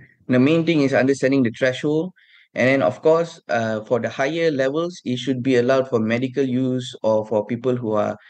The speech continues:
above the age of twenty-one, just like how cigarettes and alcohol are, are, are sold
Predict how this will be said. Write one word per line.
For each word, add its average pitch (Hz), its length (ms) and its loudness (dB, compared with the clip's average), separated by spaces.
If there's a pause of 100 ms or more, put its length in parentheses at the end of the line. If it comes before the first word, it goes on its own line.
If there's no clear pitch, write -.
(160)
above 123 340 0
the 110 180 0
age 117 140 0
of 95 100 -8
twenty-one, 110 560 0
just 120 240 -2
like 107 160 -2
how 120 220 -2
cigarettes 113 500 -4
and 104 140 -4
alcohol 104 480 -4
are, 98 340 -4
are, 98 360 -4
are - 100 -8
sold 107 400 0